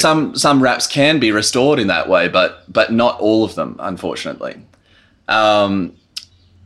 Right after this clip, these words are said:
so that's, that's one way that a wrap can be restored. In terms of preserving it, there are, there are different, definitely, um, things people can do to sort of reduce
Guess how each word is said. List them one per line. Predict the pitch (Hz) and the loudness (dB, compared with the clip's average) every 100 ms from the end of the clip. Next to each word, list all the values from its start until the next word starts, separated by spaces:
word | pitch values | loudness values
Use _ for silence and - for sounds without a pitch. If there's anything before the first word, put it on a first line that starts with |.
| _ | _
so | - 156 | 0 2
that's, | 180 - - - | 2 0 -6 -8
that's | - - 135 | -2 0 2
one | 135 135 123 123 - | 2 4 2 -2 -4
way | 113 113 | 2 2
that | 101 104 110 | 2 0 2
a | |
wrap | 110 107 | 0 0
can | 113 | -2
be | 104 | -4
restored. | 98 143 123 | -2 0 0
In | |
terms | 127 175 160 | 2 0 -2
of | - | -4
preserving | 110 95 110 120 101 | -4 0 2 2 0
it, | 98 - | -2 -2
there | 113 107 | 0 0
are, | |
there | 98 - 113 117 110 | 0 -4 -4 0 0
are | 104 | 2
different, | 123 120 107 - | -2 -2 -6 -6
definitely, | - 127 104 101 98 85 - | -6 -4 -2 -2 -2 -4 -8
um, | - 95 87 85 85 82 - - _ | -6 -4 -2 -4 -8 -12 -16 -20 _
things | - 113 95 | -6 -4 -4
people | 110 98 | -6 -6
can | 92 95 | -6 -6
do | 90 107 98 | -2 0 0
to | 95 | -2
sort | 95 95 | -6 -6
of | 92 | -6
reduce | 95 87 107 104 98 - - | -8 -4 0 0 0 -4 -8